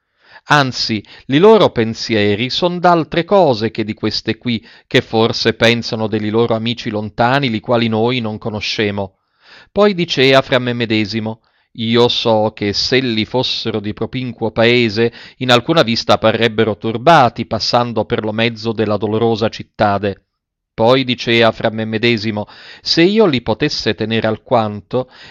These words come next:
io li pur farei piangere, anzi che li uscissero da questa cittade, però che io direi parole le quali farebbero piangere chiunque le intendesse."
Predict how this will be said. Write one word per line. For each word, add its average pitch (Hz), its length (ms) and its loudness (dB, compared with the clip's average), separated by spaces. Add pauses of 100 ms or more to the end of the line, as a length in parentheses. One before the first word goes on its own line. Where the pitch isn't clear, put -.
io 185 320 4
li 175 280 0
pur 165 260 -4
farei 151 360 2
piangere, 110 680 0
anzi 147 460 -2
che 139 160 0
li 135 220 -2
uscissero 123 800 -4
da 101 160 -2
questa 113 320 -2
cittade, 107 600 0 (300)
però 120 320 4
che 131 140 0
io 123 160 2
direi 120 260 2
parole 156 400 4
le 151 120 2
quali 170 280 2
farebbero 165 480 0
piangere 165 480 0
chiunque 160 640 -4
le 107 100 -4
intendesse." 101 960 -6